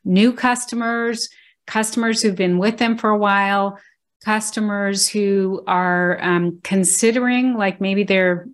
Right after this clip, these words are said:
they're not even really customers, they're just leads, but they've had a conversation with somebody on the sales team. Sales team member writes them a quick note, "Hey, just wanna let you know, I really enjoyed learning more about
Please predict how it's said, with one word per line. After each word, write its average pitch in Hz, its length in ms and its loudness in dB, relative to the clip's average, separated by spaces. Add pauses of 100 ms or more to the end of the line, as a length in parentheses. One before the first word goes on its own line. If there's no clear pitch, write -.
(260)
they're 185 120 -2
not 190 220 2
even 202 240 -4
really 185 260 0
customers, 190 560 -4
they're 170 160 -4
just 165 260 -8
leads, 220 600 0
but 185 160 -4
they've 185 160 -2
had 185 180 0
a 190 40 -2
conversation 190 680 -4
with 180 140 -4
somebody 180 320 -2
on 175 120 0
the 165 60 -2
sales 220 460 0
team. 220 480 2 (380)
Sales 185 360 0
team 196 240 0
member 185 240 2
writes 175 320 0
them 180 140 0
a 170 40 -2
quick 180 300 -6
note, 226 260 0
"Hey, 220 320 2
just 196 280 -4
wanna 196 200 -2
let 190 180 0
you 202 100 -2
know, 214 140 0
I 208 80 2
really 190 360 2
enjoyed 185 380 2
learning 180 400 4
more 208 340 4
about 175 480 0